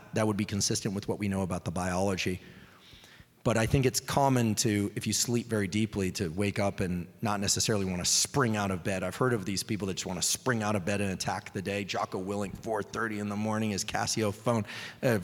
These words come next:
watch, I'm seeing his watch when it's, like, eight for me. I'm like, "Wow,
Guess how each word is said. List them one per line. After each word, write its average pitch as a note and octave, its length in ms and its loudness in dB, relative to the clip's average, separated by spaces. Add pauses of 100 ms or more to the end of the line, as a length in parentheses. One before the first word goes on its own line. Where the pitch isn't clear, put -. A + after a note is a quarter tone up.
watch, B2 400 4
I'm A2 140 4
seeing B2 240 6
his A2+ 120 6
watch A2+ 380 4
when A2 140 2
it's, G#2 160 0
like, G2+ 180 0
eight G#2+ 300 -2
for A2 160 0
me. G#2+ 240 2
I'm F#2+ 160 0
like, F2 200 -8
"Wow, F#2 360 -2